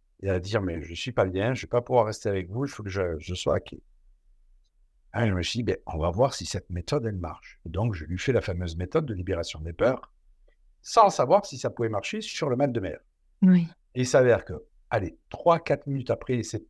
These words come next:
Speaker 1: vraiment pas du, du bullshit, hein, c'est vraiment quelque chose de, de réel.
Speaker 2: Oui.
Speaker 1: Trois, quatre minutes après, elle me dit : « Ben, écoute, j'ai plus rien. » Waouh !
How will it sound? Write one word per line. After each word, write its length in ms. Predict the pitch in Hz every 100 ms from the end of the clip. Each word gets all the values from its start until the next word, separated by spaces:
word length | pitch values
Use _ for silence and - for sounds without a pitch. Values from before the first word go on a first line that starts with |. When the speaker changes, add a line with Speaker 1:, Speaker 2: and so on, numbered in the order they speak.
| _
Speaker 1:
vraiment 400 | 101 131 165 139
pas 200 | 131 135
du, 360 | 117 92 85 - _ _ _ -
du 100 | 113
bullshit, 460 | 123 117 - 127
hein, 120 | 110
c'est 120 | 110 92
vraiment 240 | 107 135
quelque 200 | 131 104
chose 240 | - 110
de, 200 | 95 82 76
de 80 | 87
réel. 360 | 92 90 151
Speaker 2:
Oui. 180 | - - _ _ _ _ _
Speaker 1:
Trois, 180 | 240
quatre 260 | 240 202 196
minutes 240 | 165 156 -
après, 240 | - 120
elle 100 | 143
me 80 | 98
dit : « 120 | 101
Ben, 100 | 90
écoute, 400 | 82 123 - - _ _ _ _ _ _ _ _
j'ai 160 | -
plus 120 | 95 95
rien. » 160 | 78 76 _ _ _ _ _ _ _ _ _ _
Waouh ! 580 | 90 110 127 98 78